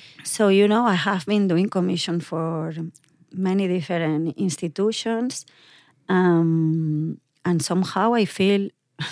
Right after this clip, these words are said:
I feel like part of my nature, <laughs> like, <laughs>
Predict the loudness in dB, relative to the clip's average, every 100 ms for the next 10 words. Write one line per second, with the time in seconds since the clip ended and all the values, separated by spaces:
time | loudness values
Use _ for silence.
0 | -8 -8 -20 _ _ _ _ _ 0 2
1 | 2 4 2 0 -8 -12 _ 0 2 2
2 | 2 2 2 0 0 2 2 2 -2 2
3 | 4 4 2 2 2 -2 -4 -6